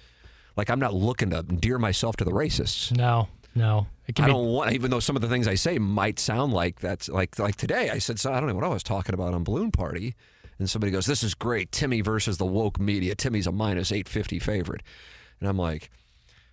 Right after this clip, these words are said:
Speaker 1: "If that's what you, that's great that you think, like, I'm, like, against the, I'm just kind of making observations on media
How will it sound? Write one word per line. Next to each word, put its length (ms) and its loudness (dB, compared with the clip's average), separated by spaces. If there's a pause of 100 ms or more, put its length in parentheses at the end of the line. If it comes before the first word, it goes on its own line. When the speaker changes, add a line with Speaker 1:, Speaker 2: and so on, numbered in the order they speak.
(400)
Speaker 1:
"If 160 -10
that's 220 -6
what 140 -4
you, 100 0
that's 220 -2
great 360 0
that 100 2
you 100 2
think, 260 0
like, 200 0
I'm, 340 0
like, 180 -4
against 380 -4
the, 100 -4
I'm 160 -2
just 220 -6
kind 180 0
of 220 -4
making 340 -2
observations 640 -2
on 200 -2
media 300 -2